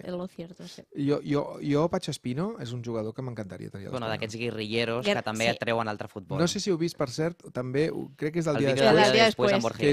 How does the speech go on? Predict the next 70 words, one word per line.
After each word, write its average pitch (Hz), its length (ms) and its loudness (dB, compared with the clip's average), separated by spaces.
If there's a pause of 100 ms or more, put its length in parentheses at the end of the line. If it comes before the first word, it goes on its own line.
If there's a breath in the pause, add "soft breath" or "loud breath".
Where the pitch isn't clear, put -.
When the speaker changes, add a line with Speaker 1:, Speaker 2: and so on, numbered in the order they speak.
Speaker 3:
Iglesias. 151 80 -2
Speaker 2:
boníssim 151 340 4
Speaker 1:
Sí. 151 60 4
Speaker 2:
amb 139 100 4
el 127 80 2
Borja 143 220 0
Iglesias, 135 360 -2
com 135 220 -4
lo, 135 180 2
com 131 140 -4
li 127 100 -2
va 127 80 0
diciendo, 113 480 -2
le, - 160 -4 (300)
tira 135 160 -6
que 147 100 -8
te, 143 220 -6
ha 143 100 -2
de 143 80 -2
tirar 147 160 0
un 139 60 -4
penal 139 400 -2 (480 loud breath)
Borja 160 260 2
Speaker 1:
<laughs> - 20 -2
Speaker 2:
Iglesias, 147 400 0
Speaker 1:
Sí. - 40 -10
Speaker 2:
bueno, 139 220 -2
el 95 80 -14
penal 104 300 -10
que 120 100 -8
va 120 100 -2
tirar 131 280 0
i 120 60 -10
Speaker 1:
Sí. 120 60 -4
Speaker 2:
va 110 100 -4
fer 120 140 -4
gol, 190 260 4 (420 soft breath)
eh, 135 180 -4
el, 123 180 -4
justament 127 360 -8
a 127 80 -4
l'últim, 123 460 -4
eh, 123 160 -2
Cádiz-Betis, 147 800 -2
i 127 140 -10
el 113 140 -10
Pacha 117 200 -14
Espino, 131 400 -8
eh, 113 80 -6
li, 110 320 -6
li 110 100 -12 (120)
dice, 110 400 -12
«Tst, - 220 -14 (280 soft breath)
lo - 80 -16
vas 92 80 -12
a 92 40 -18
fallar, 101 380 -8
eh?» 135 260 -8 (120)
Speaker 3:
Sí, - 140 -14
Speaker 2:
No 113 40 -6
Speaker 3:
li 113 60 -4
Speaker 2:
sé 110 40 -2
Speaker 3:
diu, 110 140 0
Speaker 2:
què, - 60 -6
Speaker 3:
«Le 170 60 -6
Speaker 2:
li 151 80 0
Speaker 3:
quiero 170 140 0
decir 165 200 0
una 135 100 -4
cosita». 120 560 -2